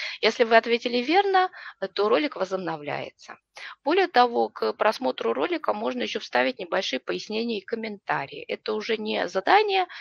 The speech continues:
это просто какая-то дополнительная информация. То есть, по сути, получаем обучающее видео, но наполненное еще каким-нибудь интерактивом. То есть мы не просто смотрим, воспринимаем,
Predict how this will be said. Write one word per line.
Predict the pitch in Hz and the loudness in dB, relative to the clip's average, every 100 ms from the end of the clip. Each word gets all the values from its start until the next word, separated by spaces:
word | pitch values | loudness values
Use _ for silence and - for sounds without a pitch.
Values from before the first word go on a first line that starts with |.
| - - | -12 -6
это | - | -4
просто | - 349 359 - | 0 0 -2 -4
какая-то | 302 - - - | -2 0 0 -2
дополнительная | - 180 180 220 247 214 | -2 2 2 0 -6 -6
информация. | 185 - 190 165 165 - - - - - - | -6 -6 -6 -6 -12 -14 -14 -12 -12 -12 -8
То | |
есть, | 240 - | -4 2
по | 285 | 2
сути, | - 427 | 2 -2
получаем | 294 220 220 320 330 262 | -2 -4 0 2 4 2
обучающее | 208 202 240 208 190 - 165 | -2 -2 2 2 0 -6 -8
видео, | 151 165 - 320 392 - - | -8 -10 -4 -2 -2 -6 -10
но | 262 381 392 | -4 -2 0
наполненное | 233 208 247 269 240 185 175 | 0 0 0 0 -2 -2 -4
еще | 175 175 | -6 -6
каким-нибудь | - 185 226 233 202 190 | -6 -8 -6 -6 -6 -10
интерактивом. | 208 - - 147 - - - - _ - - | -10 -8 -8 -8 -12 -20 -20 -20 _ -18 -14
То | - | -10
есть | 185 | -8
мы | 214 | -8
не | 220 | -6
просто | 294 349 320 | -4 -4 -4
смотрим, | 277 269 262 262 262 254 - _ _ _ - | -4 -2 0 0 -4 -6 -10 _ _ _ -12
воспринимаем, | 208 - 220 220 214 214 | -12 -10 -8 -4 0 0